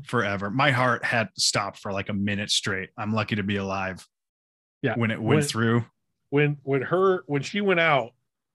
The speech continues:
Speaker 2: this was my reaction. I don't know that I'm gonna be able to come across too well in,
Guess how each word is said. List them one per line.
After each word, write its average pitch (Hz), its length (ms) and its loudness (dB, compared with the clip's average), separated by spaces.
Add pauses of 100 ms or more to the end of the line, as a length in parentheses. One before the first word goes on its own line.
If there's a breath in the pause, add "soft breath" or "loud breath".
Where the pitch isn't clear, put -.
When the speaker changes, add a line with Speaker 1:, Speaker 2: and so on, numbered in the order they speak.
(140)
Speaker 2:
this 156 180 -2
was 139 100 -8
my 151 140 0
reaction. 120 500 -4
I 120 120 -4
don't 135 120 -2
know 131 140 -2
that 123 100 0
I'm 120 180 -4
gonna 127 120 -6
be 123 100 0
able 113 180 -4
to - 60 -18
come 120 120 -8
across 110 360 -6
too 120 140 -8
well 104 240 -2
in, 101 60 -18